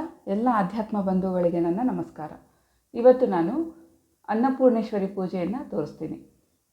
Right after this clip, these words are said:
ಎಲ್ರೂ ಕೇಳ್ತಾ ಇದ್ರೆ "ಅನ್ನಪೂರ್ಣೇಶ್ವರಿ ಪೂಜೆಯನ್ನ ತೋರಿಸಿಕೊಡಿ" ಅಂತ ಹೇಳಿ. ಧನ ಸಂಪಾದನೆಗೆ ಕುಬೇರ ಲಕ್ಷ್ಮಿ ಪೂಜೆ, ಶಕ್ತಿ ಸಂಪಾದನೆಗೆ ಶಕ್ತಿ ಗಣಪತಿ ಪೂಜೆ, ಸರ್ವಕಾರ್ಯ ಸಿದ್ಧಿಗೆ ಪದ್ಮಾವತಿ ಪೂಜೆ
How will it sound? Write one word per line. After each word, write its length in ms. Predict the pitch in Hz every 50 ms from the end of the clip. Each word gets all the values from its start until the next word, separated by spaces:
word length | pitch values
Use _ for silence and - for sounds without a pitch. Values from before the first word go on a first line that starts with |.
| _ _ _
ಎಲ್ರೂ 360 | - 220 240 254 262 247 208
ಕೇಳ್ತಾ 420 | 202 - - - 202 196 190 214 202
ಇದ್ರೆ 160 | 185 180 185
"ಅನ್ನಪೂರ್ಣೇಶ್ವರಿ 680 | 180 175 190 208 - - 208 196 196 190 - 196 180 180
ಪೂಜೆಯನ್ನ 480 | - - 180 175 170 175 175 170 170
ತೋರಿಸಿಕೊಡಿ" 600 | 165 165 165 170 170 - 190 180 - 170 165 160
ಅಂತ 160 | 156 160 160
ಹೇಳಿ. 360 | 160 - - 165 156 160 208 294 302 - - _ _ _ _ _ _ _ _ _ _ _ _ _ _ _ _ _ _ _ -
ಧನ 240 | - 208 233 254 262 262 262
ಸಂಪಾದನೆಗೆ 680 | 262 233 214 214 226 214 202 196 208 196 196 190 196 190
ಕುಬೇರ 420 | 196 - 196 165 190 202 208 196
ಲಕ್ಷ್ಮಿ 360 | 196 190 190 - - - 180 165
ಪೂಜೆ, 400 | - 180 170 165 165 170 170 170 165 165 - - - _ _ _ _ _ _ _ _ _ - -
ಶಕ್ತಿ 220 | 196 196 - 226
ಸಂಪಾದನೆಗೆ 840 | 214 220 202 190 196 196 185 185 185 180 175 170 180 180 180 175 175
ಶಕ್ತಿ 320 | - 180 175 - - 226
ಗಣಪತಿ 420 | 208 196 185 175 175 180 170 - 170
ಪೂಜೆ, 420 | - - 170 170 165 165 170 170 165 - - - _ _ _ _ _ _ _ _ _ _ _ _ _ _ _ _ _ _ _ _ _ _ _
ಸರ್ವಕಾರ್ಯ 600 | 208 202 196 202 214 214 214 208 196 185 196 190
ಸಿದ್ಧಿಗೆ 520 | 196 190 170 160 180 180 175 180 180 180
ಪದ್ಮಾವತಿ 640 | 175 - 175 165 147 156 185 202 208 208 196 202 190
ಪೂಜೆ 420 | 175 - 175 165 160 165 170 170